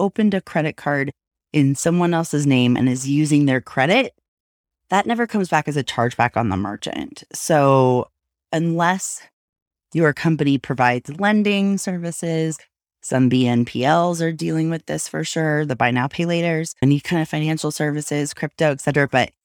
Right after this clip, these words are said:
for the most part, if you're an e-commerce merchant, you're not really dealing with identity theft.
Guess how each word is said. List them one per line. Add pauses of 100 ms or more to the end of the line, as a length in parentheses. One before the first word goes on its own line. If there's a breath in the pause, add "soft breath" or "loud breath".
(240)
for
the
most
part,
if
you're
an
e-commerce
merchant,
you're
not
really
dealing
with
identity
theft.